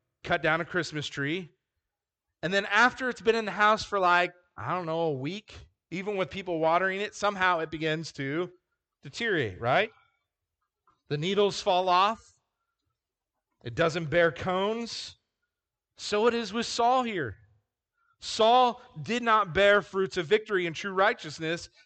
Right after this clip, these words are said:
because he wasn't planted in the Lord. Now, what happens at the end of chapter thirteen is just some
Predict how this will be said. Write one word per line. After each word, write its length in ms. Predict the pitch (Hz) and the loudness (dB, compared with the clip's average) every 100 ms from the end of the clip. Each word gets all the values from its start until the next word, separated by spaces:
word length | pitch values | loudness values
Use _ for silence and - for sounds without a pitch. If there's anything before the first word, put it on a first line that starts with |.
| _ | _
because 280 | 180 214 - | -4 -2 -2
he 140 | 254 | -4
wasn't 400 | 254 220 196 202 | 2 2 2 -4
planted 360 | 196 190 190 190 | -2 -2 -2 -4
in 100 | 196 | -4
the 80 | |
Lord. 380 | 208 233 226 123 - _ _ _ _ _ _ _ _ _ _ _ _ _ _ _ _ _ _ _ _ _ _ _ _ _ _ _ _ _ _ _ _ | 0 2 2 0 -8 _ _ _ _ _ _ _ _ _ _ _ _ _ _ _ _ _ _ _ _ _ _ _ _ _ _ _ _ _ _ _ _
Now, 140 | 156 170 | -2 4
what 160 | 180 | 4
happens 380 | 190 190 185 165 | 6 4 4 -4
at 80 | 185 | -6
the 120 | 190 | -4
end 100 | 190 | -2
of 80 | 180 | -2
chapter 340 | - 175 - | 2 0 0
thirteen 560 | 156 185 165 - 180 170 | -6 -4 -4 -6 -6 -6
is 120 | 143 | -8
just 220 | - 160 | -8 -10
some 340 | - 156 135 | -4 -4 -4